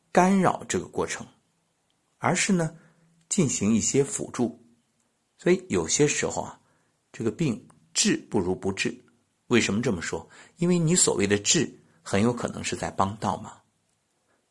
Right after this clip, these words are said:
你不治呢？当然，不治不是任其发展、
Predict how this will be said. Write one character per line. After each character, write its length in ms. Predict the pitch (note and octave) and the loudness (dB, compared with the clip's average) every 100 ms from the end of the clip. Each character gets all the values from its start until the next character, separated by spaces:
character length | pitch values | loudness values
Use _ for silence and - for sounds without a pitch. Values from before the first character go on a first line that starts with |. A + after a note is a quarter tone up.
| _ | _
你 120 | C#3 | -6
不 280 | C#3 - D3+ | -4 0 2
治 220 | G3 A#3 | 4 4
呢？ 280 | G3 F3+ - _ _ _ _ _ _ _ _ _ _ _ _ | 2 0 -8 _ _ _ _ _ _ _ _ _ _ _ _
当 140 | G2 | 2
然， 300 | F2+ F2 - _ _ | 4 0 -10 _ _
不 200 | - A2 | 0 2
治 340 | C#3+ B2+ F#2+ E2 - | 4 4 4 2 -2
不 100 | G#2 | 0
是 640 | A#2+ G2 F2 E2 C#2+ - _ _ _ _ _ _ _ _ _ | 0 0 0 -2 -6 -12 _ _ _ _ _ _ _ _ _
任 300 | A#2+ B2 F2+ | 4 6 4
其 220 | - F#2+ | 0 0
发 340 | - B2 B2 | 4 6 6
展、 260 | B2 - | 2 -4